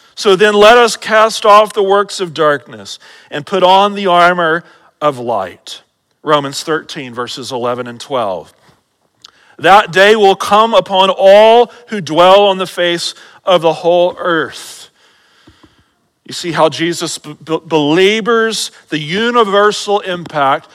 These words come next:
the return of Christ will have on all of humanity.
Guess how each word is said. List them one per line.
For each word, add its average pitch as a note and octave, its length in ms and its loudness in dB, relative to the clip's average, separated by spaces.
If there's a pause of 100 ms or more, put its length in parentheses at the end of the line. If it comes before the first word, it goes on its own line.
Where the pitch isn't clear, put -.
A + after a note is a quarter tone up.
(180)
the D#3+ 80 -6
return G3 500 -4
of G3 120 -4
Christ F3 460 0
will E3+ 120 -4
have C3 480 -4 (420)
on G3 140 4
all A3 260 8
of A3+ 80 2
humanity. C#3+ 720 -8